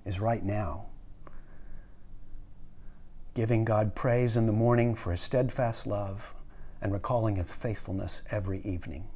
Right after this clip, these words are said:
as well. Verse thirteen describes righteous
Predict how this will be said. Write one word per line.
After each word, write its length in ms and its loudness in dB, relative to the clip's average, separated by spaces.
as 200 -6
well. 320 -6
Verse 240 12
thirteen 640 12
describes 640 12
righteous 560 8